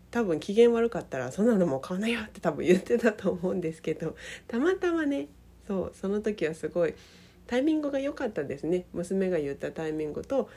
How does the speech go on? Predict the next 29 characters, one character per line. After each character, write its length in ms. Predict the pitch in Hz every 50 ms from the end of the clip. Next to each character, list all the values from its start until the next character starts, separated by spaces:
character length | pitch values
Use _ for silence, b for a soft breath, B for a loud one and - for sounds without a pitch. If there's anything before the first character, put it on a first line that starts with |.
| B B B B
私 380 | 170 175 175 - 196 196 202 190
が 120 | 185 185
そ 140 | 185 - 180
れ 120 | 170 165
を 100 | 165 160 156
受 280 | - 180 180 226 226
け 40 | 226
止 120 | 240 226
め 140 | 226 220 220
ら 120 | 214 208 202
れ 160 | 202 196 190
る 300 | 196 185 185 180 180 - -
だ 160 | 196 185 175
け 140 | 180 180 165
の 280 | 165 165 156 156 156 B B B B B B
心 360 | - - 185 - 196 196 196
の 60 | 190 185
余 100 | 180 175
裕 240 | 175 170 170 175
が 220 | 170 170 156 - -
あ 20 |
っ 40 | 233
た 160 | - - 175
時 200 | - 151 - 151
だ 100 | 147 135
っ 20 | 127
た 160 | - - 139
の 180 | 131 127 123
で、 300 | 120 135 135 127 - -